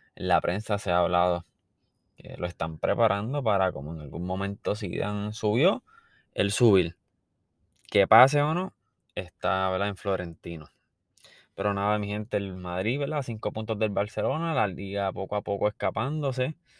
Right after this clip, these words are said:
eh, ¿verdad? ¿Se escapará la liga? Eso está quizás muy temprano decirlo, muy prematuro, pero, eh, es un poco preocupante, un poco preocupante. Pero nada, mi gente, eh,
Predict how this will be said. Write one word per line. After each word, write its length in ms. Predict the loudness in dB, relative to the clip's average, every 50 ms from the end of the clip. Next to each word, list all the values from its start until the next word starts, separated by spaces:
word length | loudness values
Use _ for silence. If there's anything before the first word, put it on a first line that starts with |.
| _ _ _ _ _ _ _ _
eh, 180 | -8 -6 -6 -6
¿verdad? 220 | -4 -2 -2 -2
¿Se 100 | 0 -2
escapará 480 | -2 0 2 2 4 6 6 6 6 4
la 120 | 4 4
liga? 420 | 2 2 2 2 2 2 0 -2 -6 _ _ _ _ _ _ _ _ _ _ _ _ _ -20 -20 -20 -20 _ _ -20
Eso 200 | -16 -12 -12 -12
está 500 | -6 _ 0 2 2 2 2 0 -2 -6 _ _ _ _ _ _ _ _ _ _ _ _ _ _ _ _ _ _ _
quizás 240 | -8 -4 -2 -2 0
muy 560 | 0 0 0 0 0 0 0 0 -2 -2 -4 -4
temprano 540 | -4 -4 -2 0 0 2 2 2 2 2 2
decirlo, 320 | 2 0 0 -2 -2 -2
muy 100 | -2 -2
prematuro, 600 | -2 -2 0 0 0 0 0 0 0 0 0 0
pero, 420 | 2 2 2 2 2 0 -2 -6 -10 _ _ _ _ _ _ _ _ _ _ _
eh, 340 | -16 -14 -14 -14 -16 -20 _ _ _ _ _ _ _ _ _ _ _ _ _ -14 -8
es 100 | -4 -2
un 120 | -2 0
poco 200 | 2 4 4 6
preocupante, 560 | 6 6 6 4 4 2 0 0 -4 -10 -12 -12 -14 _ _ _ _
un 180 | -14 -12 -10
poco 200 | -6 -4 -2 -2
preocupante. 680 | 0 0 0 -2 -2 -2 -2 -4 -4 -4 -6 -6 -6 -6 -8 _ _ _ _ -8
Pero 200 | -6 -4 -4 -2
nada, 200 | -2 -2 -2 -4
mi 100 | -4 -6
gente, 420 | -6 -6 -6 -4 -4 -4 -4 -4 -4
eh, 420 | -6 -6 -4 -4 -4 -6 -8 -12